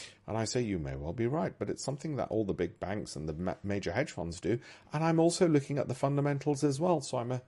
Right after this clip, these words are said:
techno-fundamentalist, aren't I?" So I can answer their criticisms. If you want to know a more detailed response to the criticisms, maybe buy one of the three hundred page books published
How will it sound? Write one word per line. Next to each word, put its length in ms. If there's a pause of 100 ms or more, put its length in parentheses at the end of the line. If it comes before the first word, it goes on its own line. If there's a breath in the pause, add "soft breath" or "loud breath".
(120)
techno-fundamentalist, 1600 (560 loud breath)
aren't 240
I?" 220 (440 loud breath)
So 340
I 80
can 200 (100)
answer 340
their 160
criticisms. 640
If 120
you 80
want 160
to 80
know 100
a 60
more 240
detailed 400
response 340
to 100
the 80
criticisms, 600 (640 loud breath)
maybe 280
buy 260
one 180
of 80
the 100
three 220
hundred 300
page 260
books 220
published 560